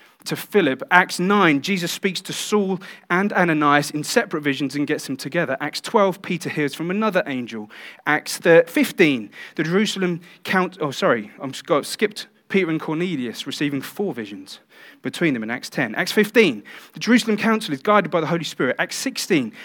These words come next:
Paul is stopped by the Holy Spirit on his planned journey. He's got on a journey to somewhere and he's stopped, and then he is given a vision of a man of Macedonia, and he ad-,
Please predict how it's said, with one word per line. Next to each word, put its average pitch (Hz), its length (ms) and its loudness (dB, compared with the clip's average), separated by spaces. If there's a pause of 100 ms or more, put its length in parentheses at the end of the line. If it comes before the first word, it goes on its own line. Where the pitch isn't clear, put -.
(160)
Paul 233 220 2
is 185 100 -2
stopped - 360 0
by 180 80 2
the 165 80 -2
Holy 185 200 0
Spirit 175 300 2
on 151 80 2
his 135 80 0
planned 208 400 2
journey. 175 340 2
He's 139 120 -4
got 220 180 0
on 190 80 -2
a 180 80 2
journey 214 340 0
to 151 120 -10
somewhere 131 480 -4 (240)
and 135 80 0
he's 127 120 0
stopped, - 680 0 (300)
and 151 180 0
then 180 200 4
he 185 160 0
is 156 100 0
given 180 260 0
a 160 120 0
vision 175 380 0
of 147 120 -2
a - 20 -2
man 151 220 -2
of 143 100 -6
Macedonia, 147 560 -2
and 139 100 -6
he 156 140 0
ad-, 151 140 0